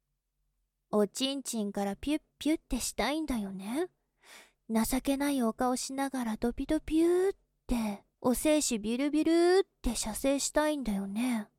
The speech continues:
敏感なおちんちんムズムズして、早く白くてドロドロのくっさいザーメン出して、頭の中真っ白になるような絶頂を感じたいんだよね。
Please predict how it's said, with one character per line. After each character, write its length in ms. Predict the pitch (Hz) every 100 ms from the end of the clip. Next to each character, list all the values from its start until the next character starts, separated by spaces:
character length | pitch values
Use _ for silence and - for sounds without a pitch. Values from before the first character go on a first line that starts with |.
| _ _ _ _ _
敏 280 | 208 220 233
感 240 | 233 240
な 160 | 233 220
お 100 | 220
ち 240 | - 240
ん 100 | 254
ち 200 | 247 220
ん 100 | 208
ム 140 | 220 269
ズ 160 | 294
ム 100 | 269
ズ 140 | 233 220
し 140 | -
て、 240 | - 226 - - - - _ _
早 360 | - 311 330
く 160 | 302 240
白 320 | - - 277
く 100 | -
て 160 | - 233
ド 160 | 226
ロ 160 | 247 277
ド 100 | 285
ロ 120 | 302
の 120 | 302
く 280 | 302 - 330
っ 40 | 330
さ 580 | - - 339 359 392
い 120 | 392 339
ザ 240 | 277 294
ー 20 | 311
メ 160 | 277
ン 80 | 254
出 120 | 240 262
し 120 | -
て、 300 | - 226 220 - - - -
頭 380 | 240 254 262 269
の 100 | 269
中 240 | 269 254
真 160 | 226 214
っ 20 |
白 300 | - 302 330
に 140 | 330
な 160 | 262 262
る 100 | 254
よ 140 | 240
う 40 | 220
な 120 | 208
絶 260 | - 240 -
頂 280 | 302 294
を 40 | 285
感 280 | - 277 277
じ 160 | 277
た 160 | 311 302
い 80 | 285
ん 80 |
だ 100 | 220
よ 140 | 175 175
ね。 340 | 180 220 320